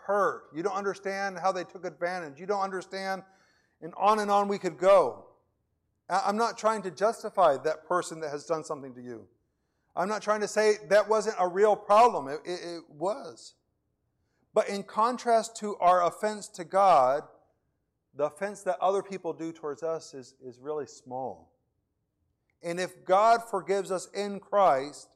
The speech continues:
then we're to forgive one another. That's,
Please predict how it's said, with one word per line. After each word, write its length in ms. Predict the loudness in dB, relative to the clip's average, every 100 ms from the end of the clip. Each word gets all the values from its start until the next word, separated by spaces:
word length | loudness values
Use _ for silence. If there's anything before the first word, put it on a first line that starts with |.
| _ _ _ _ _ _ _ _ _ -12
then 140 | -6
we're 140 | -4 -4
to 100 | -8
forgive 460 | -12 -6 -6 -6
one 140 | -10 -14
another. 220 | -14 -18 _ _ _ _ _ _ _ _ _ _ _ _ _ _ _ _
That's, 200 | -10 -10